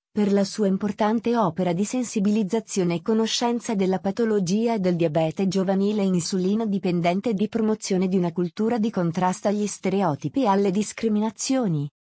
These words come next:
Elisabetta Iannelli, cinquantadue anni, Roma, Commendatore dell'Ordine al Merito della Repubblica Italiana,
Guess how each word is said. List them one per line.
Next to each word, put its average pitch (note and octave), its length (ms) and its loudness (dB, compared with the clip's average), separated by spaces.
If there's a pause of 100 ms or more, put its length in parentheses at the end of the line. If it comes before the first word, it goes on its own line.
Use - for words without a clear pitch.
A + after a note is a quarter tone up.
(440)
Elisabetta G3+ 680 0
Iannelli, F3+ 640 0 (220)
cinquantadue F#3+ 800 2
anni, D3+ 440 -2 (240)
Roma, F3+ 440 2 (220)
Commendatore F#3+ 800 0
dell'Ordine G3 640 0
al F#3 160 4
Merito G#3+ 420 0
della F#3+ 220 2
Repubblica G3 560 -2
Italiana, D3 640 0